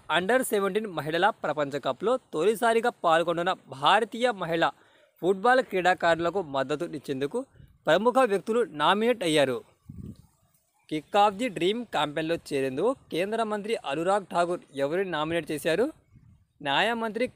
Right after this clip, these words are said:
కిరణ్ రిజిజు మరియు నటుడు అజయ్ దేవగన్ మరియు అథ్లెట్ నీరజ్ చోప్రాలను నామినేట్ చేశారు.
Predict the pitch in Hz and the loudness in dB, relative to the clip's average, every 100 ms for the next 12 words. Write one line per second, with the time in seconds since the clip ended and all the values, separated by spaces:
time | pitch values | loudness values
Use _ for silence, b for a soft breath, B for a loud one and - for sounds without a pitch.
0 | - 143 143 160 165 170 269 - _ _ | -6 -2 -2 -2 -4 -4 -4 -6 _ _
1 | _ _ _ - 208 196 240 185 _ _ | _ _ _ -8 -2 0 0 -2 _ _
2 | _ _ _ - 151 175 208 196 135 127 | _ _ _ -8 -4 0 2 0 -2 0
3 | 180 196 196 196 180 190 - _ 147 156 | 2 4 2 2 2 0 -4 _ 0 2
4 | 170 196 - - 135 143 156 131 _ - | 4 2 -2 -4 -2 0 -2 -2 _ -6
5 | 160 226 - 185 165 165 165 214 185 147 | 0 0 0 -2 0 2 2 0 -4 -2
6 | 170 190 233 202 156 143 131 | 0 0 -2 -2 -4 0 0